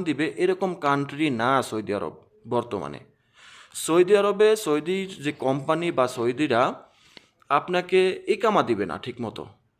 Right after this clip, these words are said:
কারণ কি জানেন? সৌদি আরবে একটা ইকামা বানাতে গেলে সাড়ে দশ থেকে এগারো হাজার রিয়াল খরচ হয়, সর্বনিম্ন চার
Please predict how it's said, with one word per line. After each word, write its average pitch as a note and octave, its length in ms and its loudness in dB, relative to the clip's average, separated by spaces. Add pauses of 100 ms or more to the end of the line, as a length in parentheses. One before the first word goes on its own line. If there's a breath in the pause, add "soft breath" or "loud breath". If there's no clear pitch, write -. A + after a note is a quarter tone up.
(120)
কারণ C#3 240 4
কি D#3+ 160 -6
জানেন? G3 380 -2
সৌদি C3 360 -2
আরবে E3+ 200 2
একটা F3 160 -2
ইকামা E3+ 340 0
বানাতে F3 340 2
গেলে D3 240 0 (800 soft breath)
সাড়ে D3 280 0
দশ E3 220 0 (160)
থেকে F3 260 2
এগারো E3 340 2
হাজার C#3 340 0
রিয়াল D3 300 2 (180)
খরচ C3 360 0 (120)
হয়, F2 200 -10 (340 soft breath)
সর্বনিম্ন G3 800 2 (1160)
চার E3+ 200 6